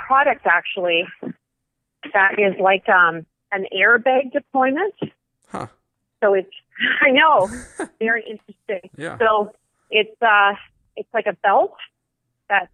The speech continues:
Speaker 1: um, you can put around people, especially ones who are at risk of falling, but they still want to walk. And if they're falling, the hip, it, uh, inflates. So it, it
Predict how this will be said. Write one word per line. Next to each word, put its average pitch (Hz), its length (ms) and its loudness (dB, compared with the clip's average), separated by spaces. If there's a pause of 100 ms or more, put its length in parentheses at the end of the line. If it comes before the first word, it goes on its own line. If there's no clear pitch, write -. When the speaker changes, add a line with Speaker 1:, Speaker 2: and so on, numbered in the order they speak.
(140)
Speaker 1:
um, 185 440 -2 (320)
you 220 180 -6
can 196 240 -12
put - 140 2
around 214 320 2
people, 196 280 -6
especially 202 420 -4
ones 190 220 -2 (100)
who 196 60 -2
are 175 80 2
at - 60 -4
risk 269 220 -2
of 302 140 0
falling, 196 360 2 (500)
but 190 120 -2
they 180 200 -4
still 185 180 2
want 180 200 -2
to 170 40 0
walk. 240 380 4 (1000)
And 196 120 -6
if 202 120 -6 (140)
they're 180 300 0 (260)
falling, 208 500 0 (420)
the 185 280 2
hip, - 280 -4 (380)
it, 196 220 -8 (160)
uh, 180 320 2
inflates. 190 480 -4 (840)
So 175 340 -2 (520)
it, 185 280 -6
it 185 220 -4